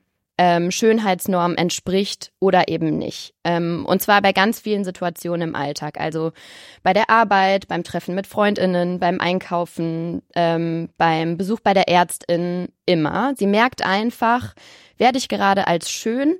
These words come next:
wahrgenommen oder als weniger schön? Ähm, eben auch in Situationen, in denen ihr Aussehen eigentlich, äh, gar nicht im, im Zentrum stehen sollte, ist das irgendwie was, was im Hintergrund so die ganze Zeit mitläuft und ihr so ein bisschen zeigt,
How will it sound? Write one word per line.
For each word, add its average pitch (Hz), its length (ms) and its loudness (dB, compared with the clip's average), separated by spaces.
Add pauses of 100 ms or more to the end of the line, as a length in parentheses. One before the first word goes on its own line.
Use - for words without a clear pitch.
(140)
wahrgenommen 247 800 0 (140)
oder 214 400 2
als 185 340 0
weniger 156 420 -4
schön? 165 540 -6 (540)
Ähm, 196 280 6
eben 214 280 4
auch 220 240 2
in 226 100 0
Situationen, 208 640 -2
in 196 120 -2
denen 190 180 2
ihr 196 140 0
Aussehen 190 340 2
eigentlich, 185 540 -4
äh, 175 180 0
gar 185 160 4
nicht 190 200 0
im, 185 380 0
im 190 160 0
Zentrum 165 720 0
stehen 165 380 -2
sollte, 170 300 0
ist 180 160 -4
das 170 100 -4
irgendwie 175 340 -2
was, 175 180 -4
was 175 120 -8
im 185 140 -4
Hintergrund 208 520 -2
so 185 100 -6
die 185 100 -4
ganze 185 360 -2
Zeit 185 380 -2 (640)
mitläuft 233 800 4
und 220 160 2
ihr 220 140 0
so 220 80 0
ein 220 100 -2
bisschen 214 320 -4
zeigt, 220 560 -4